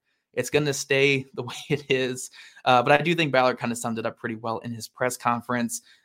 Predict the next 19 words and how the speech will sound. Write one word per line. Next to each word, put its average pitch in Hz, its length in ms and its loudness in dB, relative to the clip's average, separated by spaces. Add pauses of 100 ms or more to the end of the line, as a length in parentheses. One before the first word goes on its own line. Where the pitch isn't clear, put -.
Uh, 127 160 8
they 135 100 8
did 151 160 4
talk 143 240 6
a 127 60 -6
couple 127 240 2
other 123 160 4
things, 123 320 -2
like 117 240 -2 (300)
Ballard 127 280 4
did 127 140 0
mention 123 320 -2
there 120 100 -4
is 127 220 -2
still 131 220 0
pain 127 320 -4
in 123 60 -2
the 120 140 -2
ankle. 143 500 -2